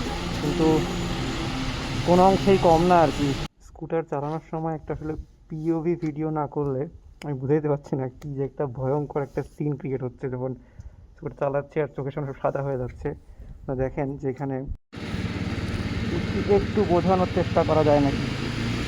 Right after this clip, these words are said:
এই যে এরকম একটা সিচুয়েশন হচ্ছে ক্রিয়েট একদম। আর আমি এখন যেই স্পিডে যাচ্ছি, আমি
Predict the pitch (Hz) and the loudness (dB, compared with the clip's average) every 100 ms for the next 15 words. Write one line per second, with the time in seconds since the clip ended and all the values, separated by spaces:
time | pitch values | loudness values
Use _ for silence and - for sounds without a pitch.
0 | - - - - - - - - 160 151 | -2 -2 -2 -2 -4 -4 -2 0 2 4
1 | 143 131 139 139 139 151 143 - 139 135 | 4 4 4 4 2 2 2 2 2 2
2 | - - 143 - 143 - 139 131 - - | 0 0 0 2 2 4 2 2 0 -2
3 | 127 - 135 127 131 - - 127 - - | -4 0 0 0 0 -2 -2 -2 -2 -4
4 | - - - - - - - - 143 135 | -4 -4 -4 -4 -4 -6 -4 -2 2 4
5 | 143 156 143 185 165 175 - 190 175 175 | 6 6 6 6 8 6 6 4 8 8
6 | 170 - 196 180 165 175 | 6 4 6 6 6 4